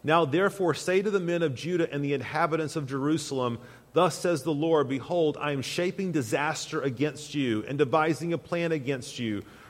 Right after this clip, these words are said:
Return everyone from his evil way and amend your ways and your deeds.'"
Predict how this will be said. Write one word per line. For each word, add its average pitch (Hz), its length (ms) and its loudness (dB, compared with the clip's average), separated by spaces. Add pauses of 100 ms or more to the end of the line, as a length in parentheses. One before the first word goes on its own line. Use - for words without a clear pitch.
(160)
Return 196 680 2
everyone 175 580 0
from 170 220 0
his 156 200 0
evil 170 380 -2
way 160 240 4
and 151 100 0
amend 151 400 -2
your 170 140 0
ways 156 640 0 (500)
and 156 220 0
your 147 180 2
deeds.'" 107 960 -4